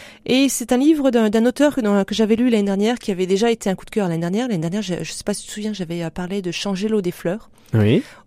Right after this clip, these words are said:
Speaker 1: Aujourd'hui, je parle de Troie.
Speaker 2: De Troie.
Speaker 1: Pas la ville de Troie, mais le chiffre trois.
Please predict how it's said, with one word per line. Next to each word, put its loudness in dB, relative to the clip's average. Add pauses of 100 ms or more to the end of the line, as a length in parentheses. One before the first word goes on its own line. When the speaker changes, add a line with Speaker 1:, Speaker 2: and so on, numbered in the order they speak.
(220)
Speaker 1:
Aujourd'hui, 2
je 4
parle 0
de 2
Troie. 0 (640)
Speaker 2:
De 6
Troie. 0 (160)
Speaker 1:
Pas 6
la 4
ville -4
de 2
Troie, 2
mais 2
le 2
chiffre -4
trois. -4